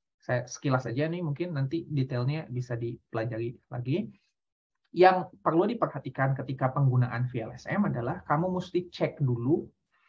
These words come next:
berapakah jumlah host yang dibutuhkan oleh masing-masing. Berapakah host yang dibutuhkan oleh masing-masing, eh, subnet, begitu kan?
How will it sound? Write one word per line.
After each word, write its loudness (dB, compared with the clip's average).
berapakah 2
jumlah 4
host 4
yang 2
dibutuhkan -2
oleh -2
masing-masing. -4
Berapakah -2
host -2
yang 2
dibutuhkan -6
oleh -4
masing-masing, -2
eh, -4
subnet, 2
begitu -10
kan? -8